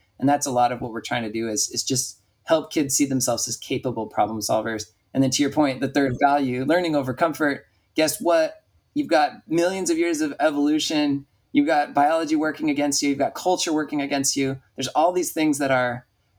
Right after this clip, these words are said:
that are telling you, screaming at you, "Don't learn. This is uncomfortable. It's hard." And just recognizing that and reminding yourself, like, "I want, I want the growth that comes from this."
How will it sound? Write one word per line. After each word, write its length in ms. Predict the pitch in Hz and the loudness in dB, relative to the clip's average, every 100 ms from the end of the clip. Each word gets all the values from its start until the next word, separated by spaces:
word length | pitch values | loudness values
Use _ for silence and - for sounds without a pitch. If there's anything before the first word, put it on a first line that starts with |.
| _ | _
that 140 | 151 160 | -2 0
are 80 | 147 | 0
telling 440 | - 185 196 165 | 2 0 2 0
you, 100 | 131 | 2
screaming 480 | - - 220 214 143 | 0 2 2 2 0
at 100 | 120 | -2
you, 360 | 117 113 120 - _ _ - | -6 -6 -8 -10 _ _ 0
"Don't 280 | 190 196 | 2 2
learn. 320 | 190 202 180 165 | 0 0 0 2
This 180 | 202 | 2
is 120 | 185 170 | 2 0
uncomfortable. 480 | 175 175 170 160 | 2 0 0 -4
It's 100 | 156 | -2
hard." 460 | - 160 156 131 131 _ | 2 2 2 0 -6 _
And 120 | 135 139 | 0 0
just 200 | - 226 | -2 0
recognizing 640 | 156 156 147 123 107 107 | 0 0 0 -2 -2 -4
that 220 | 95 90 - | -4 -6 -2
and 160 | 131 | 2
reminding 460 | 139 135 143 147 135 | 2 2 2 0 -2
yourself, 420 | 117 110 95 - _ _ _ | -2 -4 -4 -8 _ _ _
like, 140 | 123 123 | -6 -2
"I 140 | 139 147 - | 0 0 0
want, 280 | 151 156 160 - | 0 0 0 0
I 80 | |
want 320 | 147 160 170 - | 2 2 0 -2
the 60 | |
growth 320 | 127 135 123 - | -2 0 0 -4
that 180 | 139 131 | -4 -4
comes 240 | - 123 117 | 0 -2 -2
from 180 | 120 | -4
this." 320 | 120 113 - | -2 -4 -6